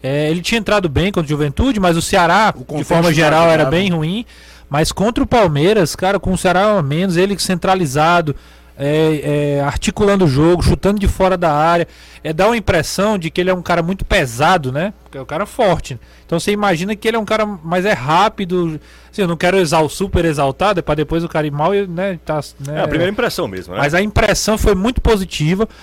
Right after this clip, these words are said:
Speaker 1: Acho que é um cara que mostrou que vai brigar pra jogar. Vai
Speaker 3: É.
Speaker 1: brigar pra ser titular,
Speaker 3: Sabe uma,
Speaker 1: inclusive.
Speaker 3: uma
Speaker 2: Já
Speaker 3: coisa
Speaker 2: no jogo contra o Juventude, tinha uma capacidade de vai jogar lá aberto lado esquerdo,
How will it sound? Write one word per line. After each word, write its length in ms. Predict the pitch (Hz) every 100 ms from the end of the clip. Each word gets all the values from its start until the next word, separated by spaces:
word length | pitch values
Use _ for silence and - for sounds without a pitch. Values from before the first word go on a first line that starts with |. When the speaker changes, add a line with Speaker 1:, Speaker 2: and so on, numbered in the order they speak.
| -
Speaker 1:
Acho 220 | 156 185
que 60 | 220
é 20 |
um 60 | 208
cara 180 | 208 214
que 120 | 220
mostrou 340 | 226 220 226
que 80 | 220
vai 160 | 220 226
brigar 260 | 247 220 214
pra 100 | 247
jogar. 400 | 294 285 165 110 -
Vai 120 | - 143
Speaker 3:
É. 20 |
Speaker 1:
brigar 260 | 180 180
pra 140 | 196 208
ser 160 | 226
titular, 320 | 214 - 302 226
Speaker 3:
Sabe 80 | 254
uma, 60 |
Speaker 1:
inclusive. 220 | 226 165
Speaker 3:
uma 60 | 160
Speaker 2:
Já 120 | 196
Speaker 3:
coisa 160 | 269 247
Speaker 2:
no 40 |
jogo 180 | 165 190
contra 180 | 185 160
o 40 |
Juventude, 540 | 156 151 143 185 170 160
tinha 160 | 180
uma 60 | 170
capacidade 680 | 165 156 143 151 160 151 127
de 0 | 113
vai 160 | 139 151
jogar 200 | 147 147
lá 100 | 139
aberto 260 | 131 131 127
lado 120 | 120
esquerdo, 380 | - 160 113